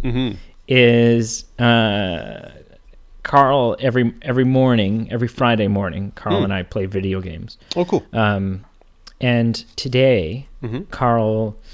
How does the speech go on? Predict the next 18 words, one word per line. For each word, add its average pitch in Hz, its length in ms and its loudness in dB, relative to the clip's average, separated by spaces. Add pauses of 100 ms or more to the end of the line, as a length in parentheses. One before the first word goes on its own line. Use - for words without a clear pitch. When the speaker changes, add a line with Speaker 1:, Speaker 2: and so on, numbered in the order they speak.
(380)
Speaker 2:
<clears throat> 139 600 0
took - 200 -6
some 143 380 -2
creative, 143 800 2 (800)
um, 110 480 0 (420)
well, 120 120 -4
he 147 180 -2
would 143 140 2
define 117 340 -2
creative 104 560 -2
and 104 260 -4
productive. 101 560 -4 (320)
I 135 140 2
would 143 120 6
define 113 460 0
not 123 260 2
so 110 220 -2
creative, 92 680 -6